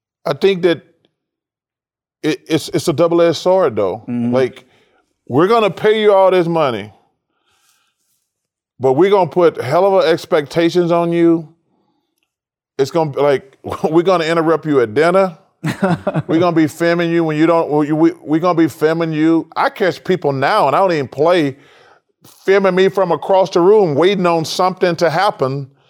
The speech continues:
Speaker 1: just in case. I mean, it's a lot, it's a lot of B S that goes with this, and it is a lot of mental stress.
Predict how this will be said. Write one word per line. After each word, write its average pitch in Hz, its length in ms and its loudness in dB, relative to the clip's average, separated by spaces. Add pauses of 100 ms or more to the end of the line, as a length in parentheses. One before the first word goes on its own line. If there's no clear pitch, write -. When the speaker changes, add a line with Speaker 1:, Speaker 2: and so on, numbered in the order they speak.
(300)
Speaker 1:
just 165 380 -2
in 190 120 2
case. 233 580 -2 (520)
I 170 80 -2
mean, 185 420 2 (280)
it's 185 140 2
a 196 60 2
lot, 220 380 2
it's 196 160 2
a 202 60 2
lot 214 320 4
of 156 140 -2
B 190 220 2
S 190 200 2
that 165 160 0
goes 170 280 2
with 175 300 2
this, 127 440 0 (1500)
and 156 340 -2
it 170 140 0
is 311 180 2
a 311 80 0
lot 156 240 2
of 143 60 0
mental 139 380 -2
stress. - 640 -6